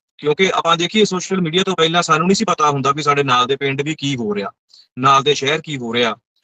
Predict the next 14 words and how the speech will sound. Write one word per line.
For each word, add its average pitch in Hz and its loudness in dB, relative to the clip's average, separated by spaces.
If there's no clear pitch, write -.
ਅਮਰੀਕਾ 143 0
ਕਿਹੋ 139 -2
ਜਿਹਾ 131 0
ਹੋਏਗਾ। 123 0
ਲੋਕਾਂ 147 0
ਦੇ 170 -2
ਇਮੇਜਿਨੇਸ਼ਨ 185 2
ਦੇ 185 -2
ਵਿੱਚ 170 -2
ਇਹ 156 0
ਚੀਜ਼ਾਂ 131 -2
ਹੁੰਦੀਆਂ 110 -4
ਸੀ। - -16
ਅਹ, 139 2